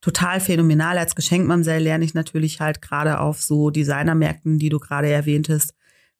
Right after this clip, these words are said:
Ne, ich unterhalte mich halt sehr, sehr gerne mit den Menschen, die hinter so einem Label stehen und fragen, ne, wie bist denn auf die Idee gekommen, wie macht man denn das eigentlich und, äh, keine Ahnung. Und es ist, ich finde es halt immer so schön, mich, mich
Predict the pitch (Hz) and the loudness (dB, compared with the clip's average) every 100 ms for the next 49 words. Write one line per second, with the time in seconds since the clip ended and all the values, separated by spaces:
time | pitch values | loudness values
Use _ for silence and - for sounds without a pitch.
0 | - 165 165 151 147 156 165 151 151 147 | -2 0 0 0 0 0 0 0 2 -2
1 | 147 160 156 151 147 147 147 151 147 147 | 0 0 2 0 0 0 0 2 2 2
2 | 147 143 151 151 139 143 170 170 156 160 | 0 0 0 0 2 4 4 2 0 2
3 | 151 151 156 156 - 151 156 160 143 - | 2 0 0 -2 -2 0 0 2 0 -4
4 | 147 143 147 147 143 143 160 180 175 143 | -6 -2 0 2 0 0 2 2 0 0
5 | 147 151 - - 139 143 143 147 - 147 | 0 0 -2 -4 -4 -2 -2 -4 -6 -2
6 | 143 139 151 - 143 143 139 143 147 - | 0 0 -2 -4 -2 0 0 -2 -4 -4
7 | 143 143 143 139 - - 139 135 - _ | -2 0 0 -4 -6 -8 -6 -6 -10 _
8 | _ _ _ _ _ - 143 139 143 143 | _ _ _ _ _ 0 2 2 0 0
9 | 143 139 147 143 131 143 139 135 131 - | 2 0 2 0 0 0 0 -2 -2 0
10 | 147 - _ _ _ _ _ _ _ _ | 0 -2 _ _ _ _ _ _ _ _
11 | _ 147 - 185 208 180 - 170 160 151 | _ -2 2 2 2 0 0 0 2 2
12 | - 180 190 165 156 | 2 2 2 4 2